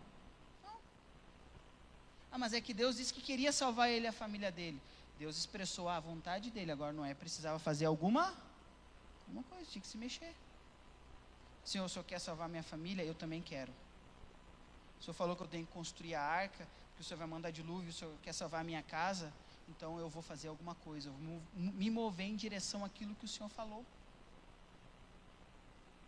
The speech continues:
Sabe qual era, sabe qual era o sinal que Noé estaria dando pra Deus se não tivesse construído a arca? Ele teria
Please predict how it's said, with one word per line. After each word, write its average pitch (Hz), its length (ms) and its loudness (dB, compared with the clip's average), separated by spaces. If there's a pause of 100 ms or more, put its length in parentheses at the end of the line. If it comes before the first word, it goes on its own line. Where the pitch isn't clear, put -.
(440)
Sabe 247 240 0
qual 262 140 8
era, 285 420 10
sabe 269 300 4
qual 269 140 6
era 302 160 8
o 330 40 -2
sinal 254 520 6
que 262 120 -6
Noé 220 240 2
estaria 226 340 0
dando 226 260 -2
pra 208 220 0
Deus 190 300 -2
se - 120 2
não 202 140 -2
tivesse 190 320 0
construído 170 380 -8
a 160 60 2
arca? 185 280 0
Ele 240 140 -10
teria 170 180 -8